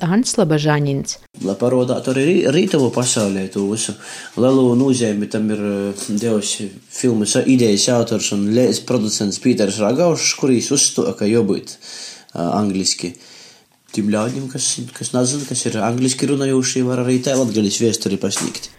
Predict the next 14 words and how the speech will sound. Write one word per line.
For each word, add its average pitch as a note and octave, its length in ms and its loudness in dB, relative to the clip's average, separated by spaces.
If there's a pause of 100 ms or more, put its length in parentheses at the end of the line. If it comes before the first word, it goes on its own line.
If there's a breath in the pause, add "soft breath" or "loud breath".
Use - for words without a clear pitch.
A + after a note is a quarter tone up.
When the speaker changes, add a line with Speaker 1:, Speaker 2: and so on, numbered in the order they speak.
Speaker 1:
Sopus - 480 0
latgalīts D3+ 480 2
Aivars D#3 320 2
Mackevičs A3+ 720 4
pībilst, B3 460 4 (260 loud breath)
ka E3 160 0
būtu G3 320 4
cīši D3+ 320 0
vierteigi G#3 480 4
tū E3+ 160 2
portulkot A3+ 800 2 (240)
arī C#4+ 160 4
krīvu D3 400 2
valodā. C#3+ 540 2